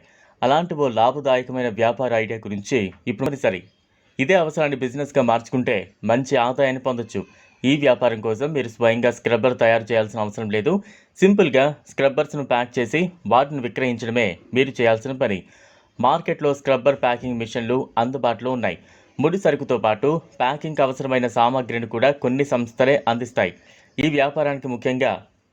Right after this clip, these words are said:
అవసరమయ్యే స్క్రబ్బర్ ప్యాకింగ్ మిషన్ దాదాపు ముప్పై వేలు ఖర్చవుతుంది. స్క్రబ్బర్ ముడి సరుకుగా వచ్చే పదార్థం ధర సుమారు రెండు వందల ముప్పై రూపాయలు కిలో. ఒక కిలో ముడి సరుకుతో సుమారు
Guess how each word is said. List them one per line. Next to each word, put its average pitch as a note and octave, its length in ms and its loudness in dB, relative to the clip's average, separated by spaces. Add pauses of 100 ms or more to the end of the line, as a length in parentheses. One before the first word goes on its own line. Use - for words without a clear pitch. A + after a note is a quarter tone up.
(600)
అవసరమయ్యే C3+ 560 0 (280)
స్క్రబ్బర్ C3 520 0 (220)
ప్యాకింగ్ A#2+ 460 -2
మిషన్ C#3 280 -2 (300)
దాదాపు B2+ 500 2 (500)
ముప్పై B2+ 320 2
వేలు C3+ 260 2
ఖర్చవుతుంది. A#2 540 0 (640)
స్క్రబ్బర్ D#3+ 520 0
ముడి D3 180 2
సరుకుగా C#3 420 2
వచ్చే B2+ 280 0
పదార్థం A#2+ 520 0 (280)
ధర C3 180 2
సుమారు B2+ 380 2 (120)
రెండు C3 180 -2
వందల C3 240 -6
ముప్పై A#2 280 -2
రూపాయలు A2+ 380 2 (220)
కిలో. A2 220 2 (500)
ఒక D3 260 0
కిలో D3+ 180 2 (120)
ముడి C#3 240 -2
సరుకుతో A2+ 400 2 (340)
సుమారు C#3 320 2